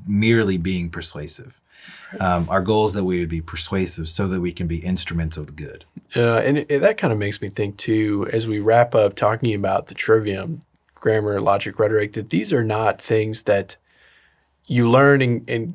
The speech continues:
Speaker 2: school and then it's done. This is a part of the reason why we, we don't fully embrace just a merely developmental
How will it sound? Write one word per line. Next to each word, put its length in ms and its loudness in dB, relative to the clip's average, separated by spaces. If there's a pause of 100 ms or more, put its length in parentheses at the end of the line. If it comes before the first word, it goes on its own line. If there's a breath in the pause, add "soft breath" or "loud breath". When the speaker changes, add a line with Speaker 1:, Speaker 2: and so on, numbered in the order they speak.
(160)
Speaker 2:
school 460 4
and 120 2
then 280 -2
it's 200 -14
done. 480 0 (320)
This 140 -2
is 100 0
a 60 0
part 220 4
of 60 4
the 80 6
reason 360 4
why 260 4
we, 520 -2
we 120 -2
don't 240 6
fully 520 6
embrace 640 2
just 560 2
a 100 4
merely 560 0
developmental 1120 0